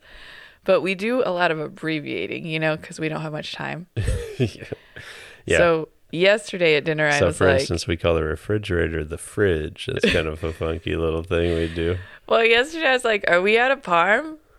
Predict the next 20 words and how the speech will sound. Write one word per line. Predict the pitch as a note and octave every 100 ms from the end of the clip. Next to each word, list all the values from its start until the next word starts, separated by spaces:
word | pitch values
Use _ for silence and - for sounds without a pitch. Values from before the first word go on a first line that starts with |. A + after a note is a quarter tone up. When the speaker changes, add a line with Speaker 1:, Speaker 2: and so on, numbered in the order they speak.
| -
Speaker 1:
We | G3+ B3
should | B3+
put | C#4
some | D4 G3
mozzie | F3 F3+ - - C#3+ C3
on | B2+
this, | B2 D#3 - F3 -
Speaker 2:
<laughs> |
Speaker 1:
about | D#3+ E3+ D#3+
this | E3 F#3 - - -
parma-, | D#3 D#3+ F#3 -
about | C#3 G#2+ D#3 D#3+
this | D#3 -
pasta. | - C3 D3 - F3 F3 - G#2 -
Speaker 2:
Yeah. | F#2 F2
Speaker 1:
And | - D#3+ D#3+
then | D#3 D3+ D#3 - - - _ _ - D3+
Derek | E3 F3 G3+
was | F3
like, | D#3 D3